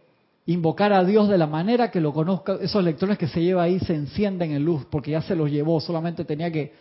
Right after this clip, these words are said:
prenderle el foco. Y es una bendición que ni sabe que tiene. Y de ahí es que uno puede ser templos portátiles, que no me acuerdo qué maestro, si era eso, si era el Mahal Chuján, si era Pablo el Vende-, Veneciano, si era Saint Germain,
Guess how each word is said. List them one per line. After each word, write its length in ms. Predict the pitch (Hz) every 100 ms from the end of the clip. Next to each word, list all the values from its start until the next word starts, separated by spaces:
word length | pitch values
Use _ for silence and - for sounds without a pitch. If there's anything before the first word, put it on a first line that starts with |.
| _ -
prenderle 420 | 160 156 180 175
el 60 | 151
foco. 420 | 190 170 - 127 - _ _ -
Y 80 | 170
es 40 |
una 180 | 190 196
bendición 440 | 175 151 143 196
que 100 | 190 175
ni 120 | 156
sabe 320 | - 202 196
que 80 | 170
tiene. 400 | 180 214 160 135 _ _
Y 80 | 175
de 80 | 170
ahí 220 | 165 185
es 120 | 180
que 340 | - 202 214 - _ _
uno 280 | 170 180 156
puede 240 | 190 185 160
ser 480 | 180 185 170 135
templos 440 | - 208 190 196 165
portátiles, 760 | 165 147 - 190 175 151 143 -
que 80 |
no 80 | 170
me 80 | 160
acuerdo 240 | 156 175
qué 100 | 175
maestro, 400 | 170 170 175 -
si 140 | 147 170
era 80 | 170
eso, 140 | 175
si 100 | 175
era 80 | 165
el 60 | 156
Mahal 200 | 131 151
Chuján, 280 | 160 170
si 80 | 156
era 140 | 165 151
Pablo 180 | 170 170
el 60 |
Vende-, 320 | 147 135 147 -
Veneciano, 580 | 151 143 135 185 175 156
si 80 | 170
era 120 | 170
Saint 200 | - 147
Germain, 380 | 139 160 180